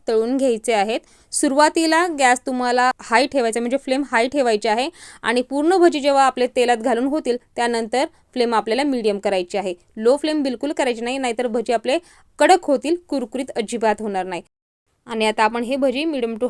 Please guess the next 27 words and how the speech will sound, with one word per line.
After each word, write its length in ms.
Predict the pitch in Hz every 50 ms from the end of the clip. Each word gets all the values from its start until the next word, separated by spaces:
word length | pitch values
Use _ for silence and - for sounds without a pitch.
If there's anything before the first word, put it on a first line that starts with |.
| - -
high 160 | 226 214 247 -
फ्लेमवरती 580 | - 311 285 277 269 262 254 247 - - 269 330 349 - -
तळून 260 | 247 226 226 233 247
घेऊया. 200 | 226 226 208 190 - _ _ _ _ -
छान 140 | - 311 311
असे 180 | 330 320 - 349
कुरकुरीत, 460 | 349 339 294 269 262 - 262 269 269 - -
खमंग 340 | - 269 254 240 247 247 240 240 233 -
आणि 360 | - 226 233 240 254 262 262 - - -
छान 160 | - 254 240
असा 140 | 240 - 262
रंग 280 | 247 226 226 220 226 233
येईपर्यंत 640 | 277 277 254 233 226 - 233 220 220 214 208 - 247 311 427 - _ _ _ _ -
भजी 220 | 220 233 202 233
व्यवस्थित 320 | 214 220 214 214 214 226
असे 140 | 240 240 254 226 -
तळून 240 | 233 214 214 220 233
घ्यायचे. 240 | 247 220 214 196
तुम्ही 440 | 185 - - - _ _ - 285 294
पाहिलंच 300 | 277 294 277 269 285 285
असाल, 240 | 294 285 294 277 277 269 -
छान 120 | 277 262
असा 140 | 254 254 269 254 -
खेकडा 260 | - 262 247 - 240
आकारही 460 | 233 226 214 233 226 226 220 220 254 254
आलेला 300 | 226 208 202 202 208 190
आहे. 180 | 190 220 254